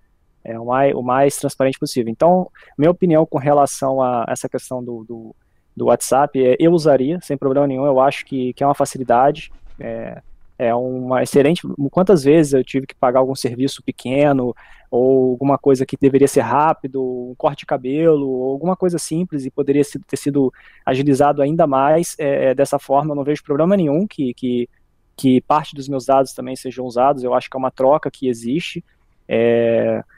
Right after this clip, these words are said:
é claro, existe, tem que existir um limite, né, dentro de um, de um, de uma parte ética, concordo,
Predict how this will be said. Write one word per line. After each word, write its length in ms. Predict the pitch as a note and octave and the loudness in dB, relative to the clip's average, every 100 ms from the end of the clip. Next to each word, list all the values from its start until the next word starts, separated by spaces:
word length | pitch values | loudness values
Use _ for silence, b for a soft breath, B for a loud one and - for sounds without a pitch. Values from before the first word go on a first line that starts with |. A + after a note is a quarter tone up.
| b | b
é 80 | C#3 | -2
claro, 320 | D#3+ C#3 B2 | 2 2 2
existe, 380 | A#2+ C#3 D#3+ - | -2 -6 -8 -8
tem 120 | D3 | -6
que 60 | |
existir 260 | D#3 D3 - | -6 -8 -6
um 60 | D3 | -4
limite, 520 | C#3+ C3+ F#3+ - C4+ _ _ _ _ _ | -4 -4 -6 -8 -12 _ _ _ _ _
né, 240 | G#2+ B2 E3 | -6 0 0
dentro 300 | A#2+ B2+ C3+ | 0 -2 -4
de 80 | B2+ | -6
um, 140 | A#2+ | -6
de 60 | B2 | -8
um, 160 | A#2+ | -10
de 60 | A#2 | -6
uma 100 | B2 | -4
parte 320 | C3+ B2 - | -4 -4 0
ética, 420 | B2 C#3+ - - F#3+ | 2 2 -2 -10 -10
concordo, 560 | B2+ A#2+ A#2+ D3+ F#3 | -12 -2 2 2 0